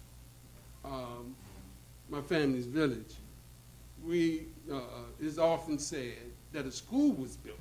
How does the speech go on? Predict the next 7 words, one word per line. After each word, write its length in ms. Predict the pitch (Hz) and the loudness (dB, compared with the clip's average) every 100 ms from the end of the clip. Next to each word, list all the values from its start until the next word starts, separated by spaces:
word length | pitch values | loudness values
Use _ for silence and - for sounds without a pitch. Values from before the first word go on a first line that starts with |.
| - | -14
there. 80 | 110 101 - - - - - - - - - - - - - - - | -16 -16 -16 -18 -18 -20 -20 -20 -20 -20 -20 -20 -18 -20 -20 -20 2
But 440 | 170 190 170 170 - - - - - - - - - - - - - | 8 10 8 2 -10 -18 -20 -20 -20 -18 -18 -18 -18 -18 -18 -14 -6
the 80 | 147 | -2
greater, 540 | 139 190 202 196 185 - | 6 10 10 10 4 6
you 140 | 196 | 6
know, 100 | 170 170 - - - - - - - - | 8 4 -10 -18 -18 -18 -18 -18 -18 -8
the, 120 | 175 | -6